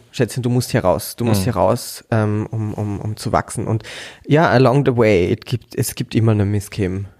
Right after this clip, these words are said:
Speaker 2: Ja.
Speaker 1: irgendwie, zum Glück. Ach Gott, ja.
Speaker 2: Und ich find's schön auch, dass,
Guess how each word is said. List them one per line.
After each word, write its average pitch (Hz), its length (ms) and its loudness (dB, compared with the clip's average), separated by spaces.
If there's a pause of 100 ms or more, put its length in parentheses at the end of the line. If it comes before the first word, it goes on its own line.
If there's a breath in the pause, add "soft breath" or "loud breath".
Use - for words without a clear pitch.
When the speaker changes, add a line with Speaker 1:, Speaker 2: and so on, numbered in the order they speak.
(120)
Speaker 2:
Ja. 90 100 0
Speaker 1:
irgendwie, 95 360 -4 (260)
zum 110 200 -10
Glück. 98 400 -10
Ach 117 260 0
Gott, - 280 -12
ja. 82 140 -6 (200)
Speaker 2:
Und 120 140 2
ich 127 80 -2
find's 127 180 -2
schön 135 260 2
auch, 104 220 2
dass, - 300 -4